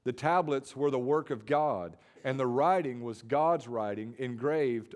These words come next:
on the tablets. When Joshua heard the sound of the people as they shouted, he said to Moses,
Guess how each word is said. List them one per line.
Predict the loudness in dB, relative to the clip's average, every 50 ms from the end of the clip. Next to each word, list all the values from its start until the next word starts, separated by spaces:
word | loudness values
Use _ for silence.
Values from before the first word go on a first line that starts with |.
| -6 -2
on | 0 0 0
the | -2 -6
tablets. | -4 -2 -2 -2 -2 -4 -6 -10 -12 -14 -18 -20 -20 -20 _ _ _ _ _ _ _ _ _ _ _ _
When | -8 -8 -2
Joshua | 0 2 2 2 2 2 0 0 2 2 2
heard | 0 -2 -4 -4
the | -8
sound | -8 -2 0 0 2 2 0 -2
of | -4 -4
the | -6
people | -4 -2 -2 -2 -2 0 0 0
as | 0 0 -2
they | -2 -4 -4
shouted, | -4 -2 -2 0 2 2 2 0 -2 -4
he | -6 -8
said | -4 -2 -2 -2 -2
to | -2
Moses, | -4 -2 -2 -2 -2 -2 -2 -4 -6 -6